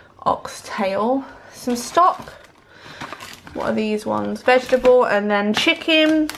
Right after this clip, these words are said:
two packs of salami, some sausages, stir fry mix. Some of this marinated chicken just looks really, really nice. Some parsnips, two lots of Dairy strip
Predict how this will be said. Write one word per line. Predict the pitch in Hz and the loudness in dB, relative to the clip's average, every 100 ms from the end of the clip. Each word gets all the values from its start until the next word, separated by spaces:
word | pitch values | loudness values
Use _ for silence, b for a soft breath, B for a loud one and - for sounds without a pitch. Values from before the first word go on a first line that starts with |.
| - - - - - | -10 -6 -4 -6 -6
two | - - | -2 -2
packs | - - - | 0 -2 -2
of | 277 | -4
salami, | - 262 262 254 254 254 254 | -4 -2 2 4 2 0 -6
some | - | -8
sausages, | 254 - 285 294 285 285 285 285 B B B B | -8 -2 -4 -4 -6 -4 -4 -8 B B B B
stir | B - 269 269 269 | B 0 4 6 4
fry | 262 254 | 0 0
mix. | 247 247 247 - - - - B B B | 0 -2 -4 -10 -16 -18 -20 B B B
Some | - - 254 | -6 -2 0
of | 254 247 | 0 0
this | 233 240 - - | 0 -2 -8 -6
marinated | 247 233 233 226 226 233 - 233 | -2 0 0 -2 -2 -2 -2 -2
chicken | - 240 - 202 208 | 0 -2 -2 -6 -6
just | 214 | -4
looks | - 240 | -4 -4
really, | 208 214 208 | -2 -2 0
really | 208 202 | -4 -4
nice. | 202 196 202 - - - - | -4 -4 -6 -8 -16 -18 -18
Some | - - 247 | -12 -6 -4
parsnips, | - 392 392 - 392 370 - - - B B B B - | 2 2 0 -2 -4 -4 -8 -20 -20 B B B B -2
two | 349 | 0
lots | 339 - - | 0 -2 -4
of | 262 | -4
Dairy | - 269 269 269 269 262 254 - | 0 4 4 2 0 -2 -6 -8
strip | - - 311 294 | -6 -2 0 0